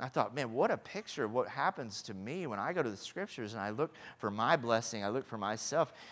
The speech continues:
There's something there that's been there the whole time, but I've just been blinded to it.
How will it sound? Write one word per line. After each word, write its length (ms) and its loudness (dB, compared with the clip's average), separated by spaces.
There's 200 2
something 480 0
there 240 2
that's 220 0
been 280 -4
there 180 2
the 80 0
whole 200 -2
time, 280 -2
but 140 0
I've 220 8
just 180 -6
been 160 -4
blinded 460 -4
to 140 -10
it. 240 -16